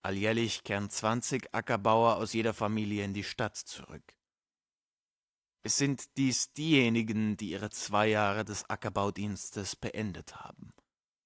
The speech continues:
Sie werden durch zwanzig andere Individuen ersetzt, deren Dienstzeit erst beginnt. Die Neuankömmlinge erhalten ihre Unterweisung von denjenigen, die bereits ein Jahr auf dem Land gearbeitet haben,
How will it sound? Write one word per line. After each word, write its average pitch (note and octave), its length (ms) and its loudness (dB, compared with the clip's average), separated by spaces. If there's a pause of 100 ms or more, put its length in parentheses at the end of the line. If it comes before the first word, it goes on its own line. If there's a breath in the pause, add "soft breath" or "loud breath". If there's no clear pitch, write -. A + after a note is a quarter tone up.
(160)
Sie A2+ 200 0
werden C3 320 6
durch C3 240 0
zwanzig A#2 680 0
andere C3 320 0
Individuen A2 680 0
ersetzt, G2+ 680 -2 (420 loud breath)
deren G#2 220 -2
Dienstzeit B2+ 720 0
erst - 420 -4
beginnt. G2+ 440 -4 (960)
Die - 80 -10
Neuankömmlinge G2+ 1000 -2
erhalten F#2+ 380 -6
ihre G2+ 180 -4
Unterweisung G#2+ 720 0
von A2 240 -2
denjenigen, A#2 760 0
die A2+ 80 -2
bereits G#2 380 -2
ein G2+ 180 -6
Jahr G2 180 -2
auf F#2+ 160 -4
dem F#2+ 160 -6
Land F#2+ 300 -6
gearbeitet G#2 680 0
haben, G2+ 440 0